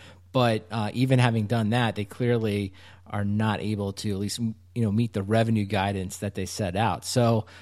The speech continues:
I guess there's two questions to ask here. Like, one, do we think, uh, something specifically is going on in this market? Like, is just the, the high scale database market just not as big, uh, as we want? Or is this actually, 'cause we've talked so much about it, is this the,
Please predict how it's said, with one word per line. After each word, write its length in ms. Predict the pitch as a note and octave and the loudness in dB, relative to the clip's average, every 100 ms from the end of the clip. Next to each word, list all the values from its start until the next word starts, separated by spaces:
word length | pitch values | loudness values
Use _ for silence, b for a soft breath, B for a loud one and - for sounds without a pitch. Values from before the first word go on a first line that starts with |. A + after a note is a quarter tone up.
| B | B
I 40 | C#3 | 0
guess 100 | F3+ | 2
there's 160 | C#3 | 0
two 120 | D3+ | 0
questions 360 | C#3 C3+ B2+ A2+ | 4 4 4 -2
to 60 | G#2+ | -2
ask 200 | G#2+ - | -2 -4
here. 160 | F2+ F2 | -6 -6
Like, 180 | F2 | 2
one, 480 | - - C#3+ C#3+ - - | 6 6 6 0 -6 0
do 140 | B2 | 2
we 80 | A#2+ | 2
think, 380 | - C3+ C3 A#2+ | 2 0 2 2
uh, 260 | A#2+ A2 | 2 2
something 360 | G#2+ B2 A#2+ G#2 | 0 -2 0 -2
specifically 1160 | - - G2+ - C3 B2+ C3+ C#3+ C3+ C3+ C#3+ - | -4 -6 -6 -2 0 2 0 2 2 4 0 -4
is 160 | A2 G#2 | -6 0
going 280 | A#2 A2+ | 2 2
on 220 | A2 A2+ A2 | 2 2 2
in 120 | G2+ | 0
this 260 | G2+ - | -2 -4
market? 480 | G2 G2 G2 D#3+ - | -2 -2 0 0 0
Like, 260 | A2 F#2+ - B B B - | -2 -4 -8 B B B -12
is 180 | G2 | -10
just 300 | - G#2 - | -6 -6 -6
the, 320 | G#2+ G2+ D#2 - | -4 -4 -6 -10
the 100 | - | -12
high 280 | F2+ A2 G#2+ | -2 0 0
scale 380 | - A2 G#2+ G#2 | -2 -4 -2 -2
database 720 | G#2 G2+ G#2 G#2+ G#2+ G2+ - | -2 -2 -2 -2 -2 -4 -4
market 420 | A2 G#2 G#2+ A#2+ | -2 0 -2 -6
just 220 | - - G2 | -8 -10 -2
not 200 | G2 G2+ | -2 -2
as 120 | F#2 | -6
big, 400 | - G#2+ C3+ E3+ B B B B - | -6 -2 -2 -4 B B B B 0
uh, 260 | A#2 A2 G#2 | 2 2 2
as 160 | A#2 A2+ | 0 2
we 80 | |
want? 240 | A#2 C3+ - | 4 4 4
Or 160 | A2+ | 4
is 160 | A#2 G#2 | 4 4
this 260 | C#3 D3+ - | 4 4 0
actually, 580 | A#2+ B2 - C3+ A#2 A2+ | 2 2 0 0 0 -2
'cause 160 | A2 | -4
we've 120 | A2 G#2+ | -4 2
talked 220 | C3+ B2 | 2 4
so 100 | C3 | 4
much 180 | A#2 A2 | 4 2
about 280 | A2 A#2+ | 0 0
it, 80 | G2 | 0
is 140 | E2+ F#2 | -4 -4
this 180 | A2 - | -6 -4
the, 300 | A2 G#2 | -4 -4